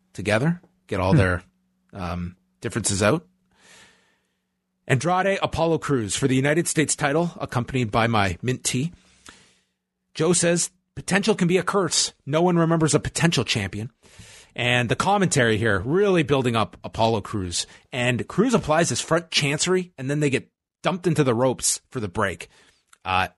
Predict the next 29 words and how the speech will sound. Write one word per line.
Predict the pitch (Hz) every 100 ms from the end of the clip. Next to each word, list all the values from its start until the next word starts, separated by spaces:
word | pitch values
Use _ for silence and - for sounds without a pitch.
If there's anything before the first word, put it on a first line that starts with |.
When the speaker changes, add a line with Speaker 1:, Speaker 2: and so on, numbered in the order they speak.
| 151
Speaker 1:
Andrade | 120 147 185 214 214 -
starts | 165 143
attacking | 127 - 156 170 196 151
the | 139
knee | 139 147 113
that | - 120
Crews | - 165 165
is | 139
selling. | - 127 101 90
They | 127
go | 127 185
through | 175
the | 170
commercial. | 170 135 135 - 95 - - - - _ _ _ _ _ _ _ _ -
Crews | 165 233 262 -
does | 190 202
what | 147 151 -
could | - 135
best | 202 226
be | -
described | 202 156 - 160 170 165
as | 147 -
the | 143
Kurt | - 202 226
Angle | 151 175 170
comeback. | - - 143 117 90 - - -
Selling | - - 190 262 247
his | 165
knee, | 156 151 156